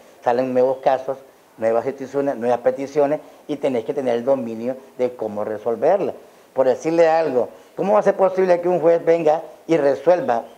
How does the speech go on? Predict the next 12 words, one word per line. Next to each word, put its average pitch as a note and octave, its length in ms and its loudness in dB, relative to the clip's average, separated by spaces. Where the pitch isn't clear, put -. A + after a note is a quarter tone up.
una D#3+ 320 2
mis-, E3 240 -4
una, D#3+ 280 0
no D3+ 100 4
al E3 100 4
lugar E3+ 220 4
a B2+ 60 0
una C#3+ 200 0
demanda D#3+ 520 2
tocando D3 480 2
el D#3 100 2
fondo? F3+ 480 0